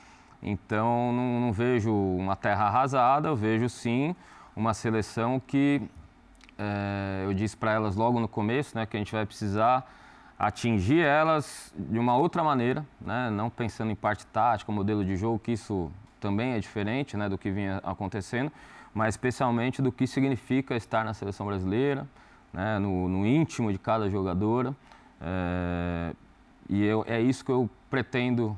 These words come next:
né, trazer pra seleção: um novo ambiente, um novo significado,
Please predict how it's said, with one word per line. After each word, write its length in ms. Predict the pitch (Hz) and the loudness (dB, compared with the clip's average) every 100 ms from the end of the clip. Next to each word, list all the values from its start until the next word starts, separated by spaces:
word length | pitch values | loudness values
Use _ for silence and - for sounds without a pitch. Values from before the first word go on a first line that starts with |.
| 87 | -6
né, 200 | 104 117 | -4 -4
trazer 420 | - 110 92 117 | 0 0 2 0
pra 120 | 110 | -2
seleção: 440 | 98 101 - 123 120 | -4 -6 -4 -2 0
um 20 | |
novo 240 | 110 104 | 0 0
ambiente, 640 | 104 98 101 123 131 120 - | 0 0 0 0 -2 -4 -2
um 60 | 107 | 0
novo 260 | 110 107 | 0 -2
significado, 960 | 104 110 104 92 - 113 120 123 127 | -2 -4 -4 -6 -2 2 4 4 2